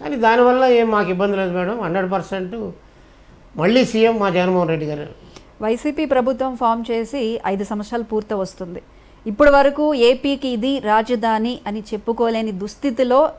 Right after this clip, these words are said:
Speaker 2: ఆ, ఆంధ్రప్రదేశ్ రాష్ట్ర ప్రజలు ఉన్నారు. మరి దీన్ని ఏ విధంగా చూడాలి?
Speaker 1: మేడం, ఆ, యాక్చువల్గా అమరావతి అని ఒకప్పుడు డిసైడ్ చేశారు, కానీ, కానీ అన్ని ఏరియాలు బాగుండాలనే ఉద్దేశంతో మా జగన్మోహన్ రెడ్డి గారు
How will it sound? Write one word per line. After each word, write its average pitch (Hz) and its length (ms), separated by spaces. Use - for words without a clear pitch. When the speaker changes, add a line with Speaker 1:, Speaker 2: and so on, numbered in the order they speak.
Speaker 2:
ఆ, 196 320
ఆంధ్రప్రదేశ్ 226 600
రాష్ట్ర 190 360
ప్రజలు 208 420
ఉన్నారు. 202 300
మరి 196 100
దీన్ని 220 280
ఏ 214 40
విధంగా 214 280
చూడాలి? 185 300
Speaker 1:
మేడం, 240 300
ఆ, 127 240
యాక్చువల్గా 202 420
అమరావతి 220 480
అని 233 160
ఒకప్పుడు 214 360
డిసైడ్ 214 340
చేశారు, 208 360
కానీ, 240 380
కానీ 254 240
అన్ని 233 460
ఏరియాలు 262 340
బాగుండాలనే 233 720
ఉద్దేశంతో 226 640
మా 226 160
జగన్మోహన్ 208 420
రెడ్డి 196 200
గారు 202 260